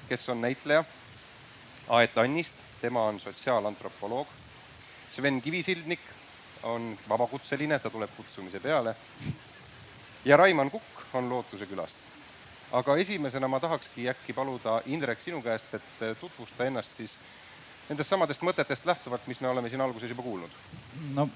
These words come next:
Speaker 2: kohe asja juurde minnes siis mulle selle puuris, äh, näite juures, et kas, kas mina olen olnud puuris, siis, äh, tuleb meelde, paratamatult me siin ennist rääkisime ka, üks ro-, katse rottidega, kus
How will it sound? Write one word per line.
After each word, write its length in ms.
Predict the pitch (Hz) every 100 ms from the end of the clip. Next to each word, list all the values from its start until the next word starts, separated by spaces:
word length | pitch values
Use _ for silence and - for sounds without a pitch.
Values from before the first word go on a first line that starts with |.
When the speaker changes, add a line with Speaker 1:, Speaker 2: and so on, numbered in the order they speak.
| - - - - - - -
Speaker 2:
kohe 240 | 123 123
asja 200 | 131 120
juurde 240 | 98 92 92
minnes 320 | 98 92 -
siis 220 | 90 82 -
mulle 420 | 98 95 92 104 71
selle 200 | - 95 -
puuris, 520 | 131 135 107 101 - - - - - - 98
äh, 120 | 92
näite 360 | 107 117 - 92
juures, 280 | 90 85
et 100 | 87
kas, 200 | - - -
kas 140 | - -
mina 260 | 113 127 101
olen 160 | 98
olnud 240 | 104 113 90
puuris, 340 | 123 139 117 - -
siis, 260 | 92 - - - - - - - - -
äh, 160 | 98 101
tuleb 240 | 110 104 110
meelde, 320 | 117 98 104 104 95
paratamatult 540 | 120 120 117 113 - 110
me 80 |
siin 120 | 101 107
ennist 220 | 98 -
rääkisime 360 | 107 - 101 95
ka, 120 | 104 95 92 85 85
üks 200 | - - 110 104
ro-, 140 | 110 - 85 80 -
katse 340 | 143 - 117
rottidega, 560 | 117 151 - 98 98 95
kus 240 | 98 95